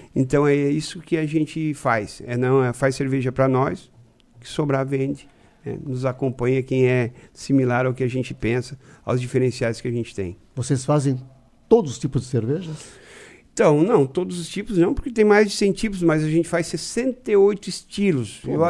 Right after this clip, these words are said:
Speaker 1: até há pouco tempo atrás eu falava quarenta, quando fui ver sessenta e oito
Speaker 2: Caramba!
Speaker 1: estilos diferentes de cerveja, bem feito, bem executado. Todas elas a gente tem, né, ao longo do ano, algumas sazonais, devido a, a gente sempre usa fruta, né? Não, nunca vai lá comprar uma essência, uma pasta, uma polpa.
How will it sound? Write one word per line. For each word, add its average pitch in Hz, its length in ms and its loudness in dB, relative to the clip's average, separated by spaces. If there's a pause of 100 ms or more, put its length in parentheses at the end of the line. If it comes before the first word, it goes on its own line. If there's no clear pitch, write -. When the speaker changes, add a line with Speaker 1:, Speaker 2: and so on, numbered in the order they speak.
Speaker 1:
até 220 260 2
há 208 60 4
pouco 214 340 -2
tempo 202 220 -2
atrás 196 200 -4
eu 190 60 -8
falava 196 320 -2
quarenta, 190 420 4
quando 196 160 0
fui 185 140 -2
ver 185 140 6
sessenta - 1080 0
e 208 60 8
oito - 280 6
Speaker 2:
Caramba! 143 320 -2
Speaker 1:
estilos 202 400 2
diferentes 180 640 4
de 160 80 -8
cerveja, 156 640 2 (300)
bem 147 240 4
feito, 147 520 0
bem 143 220 2
executado. 131 720 -6 (280)
Todas 147 360 -4
elas 139 300 -4
a 135 60 -2
gente 131 260 -6
tem, 147 280 -4
né, 139 160 -2
ao 135 140 -4
longo 131 240 0
do 123 160 -4
ano, 147 180 0
algumas 127 300 -4
sazonais, 127 640 0 (380)
devido 127 440 0
a, 123 420 -2
a 117 60 -8
gente 131 380 -6
sempre 135 320 -6
usa 127 220 -4
fruta, 135 520 -2
né? 135 300 -2
Não, 123 220 -4
nunca 139 240 -6
vai 156 100 -4
lá 143 100 -2
comprar 135 260 -4
uma 120 60 -2
essência, 131 460 -4
uma 107 140 -4
pasta, 123 360 -2
uma 104 160 -2
polpa. - 320 -4